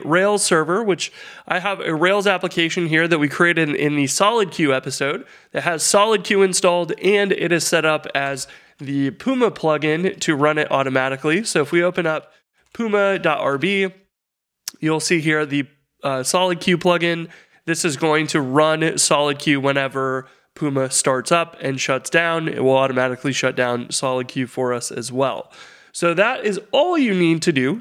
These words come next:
to set up, uh, Mission Control Jobs. So here, if we run our Rails application, we can then go to our routes file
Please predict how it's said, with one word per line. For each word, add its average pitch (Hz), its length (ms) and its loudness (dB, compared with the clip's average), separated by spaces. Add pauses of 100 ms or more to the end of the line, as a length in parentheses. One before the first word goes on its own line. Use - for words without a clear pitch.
to 165 100 -4
set 147 280 0
up, 143 360 -8 (180)
uh, 131 420 -2
Mission 170 380 2
Control 139 480 0
Jobs. 127 540 -4 (280)
So 175 220 -2
here, 196 460 0
if 170 240 -2
we 160 380 -2 (200)
run 170 320 0
our 151 220 0
Rails 147 360 2
application, 143 760 -2 (360)
we 156 140 -2
can 175 180 -2
then 165 180 2
go 160 200 2
to 156 180 0
our 127 160 4
routes 147 320 0
file 127 420 -2